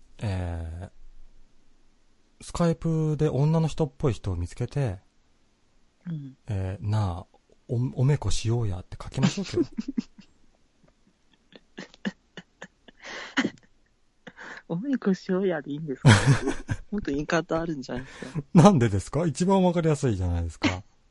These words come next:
Speaker 2: <laughs> 欲望に忠実すぎません？
Speaker 1: だからそれぐらいでいいんですって。
Speaker 2: そし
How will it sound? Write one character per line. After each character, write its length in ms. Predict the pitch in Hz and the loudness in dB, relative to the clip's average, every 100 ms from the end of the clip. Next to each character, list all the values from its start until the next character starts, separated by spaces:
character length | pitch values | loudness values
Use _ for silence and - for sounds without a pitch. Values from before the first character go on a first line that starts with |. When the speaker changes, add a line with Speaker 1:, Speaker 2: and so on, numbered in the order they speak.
| _ _ | _ _
Speaker 2:
<laughs> 540 | - - _ _ - - | -20 -20 _ _ -18 -10
欲 340 | 160 - 180 208 | -6 2 4 4
望 60 | 220 | 0
に 140 | 208 | -2
忠 220 | - 208 | -2 -2
実 300 | 202 196 - | -2 -4 -8
す 140 | 190 196 | -6 -2
ぎ 120 | 185 | -2
ま 160 | 185 180 | -2 -4
せ 120 | 185 | -6
ん？ 100 | 180 - - | -8 -16 -6
Speaker 1:
だ 180 | 104 104 | -2 -2
か 60 | |
ら 60 | 95 | -4
そ 160 | - 196 | -2 0
れ 180 | 240 | 0
ぐ 120 | 202 240 | 0 0
ら 120 | 262 | 2
い 100 | 247 | 2
で 80 | 240 | 2
い 120 | 254 | 2
い 40 | |
ん 60 | 220 | 0
で 100 | 170 | -2
す 140 | - _ | -6 _
っ 60 | |
て。 180 | 120 - _ _ _ _ - - - _ - _ _ | -8 -8 _ _ _ _ -20 -20 -20 _ -20 _ _
Speaker 2:
そ 40 | |
し 40 | - | -18